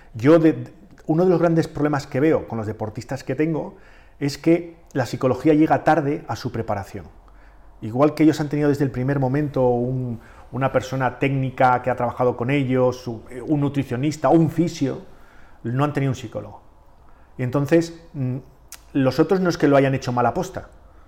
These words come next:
pero no tienen por qué saber de psicología. Con lo cual, todo el entorno del deportista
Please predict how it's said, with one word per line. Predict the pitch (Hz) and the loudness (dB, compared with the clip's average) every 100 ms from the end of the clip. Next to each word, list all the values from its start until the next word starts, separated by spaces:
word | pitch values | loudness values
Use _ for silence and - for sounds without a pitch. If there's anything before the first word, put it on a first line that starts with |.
| - - | -20 -18
pero | - 107 | -10 -6
no | 117 | -2
tienen | 139 131 | -2 -2
por | 120 | -4
qué | 113 | -8
saber | - 117 | -6 -6
de | 107 | -6
psicología. | 98 107 107 - 156 107 - - - - - | -10 -8 -8 -4 -4 -4 -10 -20 -20 -20 -8
Con | 127 | -4
lo | 120 117 | -4 0
cual, | 147 156 190 - - - - - | 4 4 2 -12 -20 -20 -10 2
todo | 151 | 6
el | 170 | 6
entorno | 160 170 165 | 6 2 4
del | 160 | 2
deportista | 156 156 147 185 - 160 | 2 -2 -6 -8 -4 -4